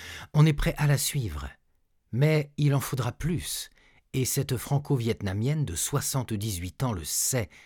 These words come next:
pour convaincre la justice française. Jeune, elle était engagée comme agente de liaison dans le maquis au Vietnam, son pays d'origine,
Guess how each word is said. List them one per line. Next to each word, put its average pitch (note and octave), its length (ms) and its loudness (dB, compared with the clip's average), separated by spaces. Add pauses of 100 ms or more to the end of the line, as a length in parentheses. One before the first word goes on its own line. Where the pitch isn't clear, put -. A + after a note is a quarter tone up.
(180)
pour - 180 -4
convaincre F#2+ 560 -2
la F#2 120 0
justice F#2 440 -4
française. D#2 640 -6 (1000)
Jeune, G#3+ 600 4 (600)
elle F3 120 6
était F#3 300 4
engagée B2+ 460 2
comme B2 340 0
agente D3+ 500 0
de G2+ 120 -4
liaison B2+ 680 2 (100)
dans D3+ 300 4
le D#3 140 4
maquis C3+ 540 -2
au D#3+ 80 0
Vietnam, F#2 680 -4 (400)
son - 240 2
pays D3+ 240 2
d'origine, D2 680 -4